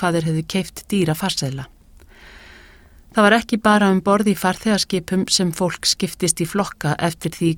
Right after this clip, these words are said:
hvaða stétta tilheyrði. Á nítjándu öld hafði iðnvæðing skapað mikla auðlegð í Evrópu og Norður-Ameríku. En auðurinn skiptist afskaplega ólíkt milli fólks.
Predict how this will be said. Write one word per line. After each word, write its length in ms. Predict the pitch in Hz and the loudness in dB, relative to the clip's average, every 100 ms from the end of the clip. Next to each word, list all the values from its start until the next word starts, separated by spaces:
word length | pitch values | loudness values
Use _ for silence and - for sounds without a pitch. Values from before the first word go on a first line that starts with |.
| - | 0
hvaða 220 | 165 151 | 0 0
stétta 380 | - 214 - 202 | 0 -2 -2 -6
tilheyrði. 460 | 165 143 139 135 139 - - - - - 175 | -2 -2 -2 -4 -8 -12 -20 -20 -20 -4 2
Á 20 | |
nítjándu 540 | 165 196 208 220 208 208 | 4 4 2 2 2 2
öld 240 | 180 208 - | 0 -2 -4
hafði 220 | 170 147 - | -2 -2 0
iðnvæðing 800 | 180 220 196 175 156 196 - - | 4 4 4 2 2 0 -2 -4
skapað 460 | - - 175 170 160 | -4 -2 -2 0 0
mikla 340 | 208 - 190 - | 0 -2 -4 0
auðlegð 460 | 214 220 170 165 165 | 2 2 0 0 0
í 60 | 170 | 0
Evrópu 420 | 196 170 143 - 147 | 0 0 -4 -4 -4
og 100 | 170 180 | 0 0
Norður-Ameríku. 800 | 170 151 170 165 139 131 - 139 _ - - - - - - | 0 0 0 0 0 -4 -10 -12 _ -20 -20 -20 -20 -20 -6
En 160 | 180 175 | -2 2
auðurinn 540 | 208 247 247 240 240 | 4 4 4 2 2
skiptist 640 | - 240 240 - 214 - - | 0 -2 -2 -2 -2 -2 -4
afskaplega 480 | - - 208 196 - | -4 -4 -2 -2 2
ólíkt 400 | 226 175 156 - | 2 2 -2 -2
milli 240 | 165 156 160 | -4 -2 -4
fólks. 460 | 175 135 - - | -4 -4 -4 -6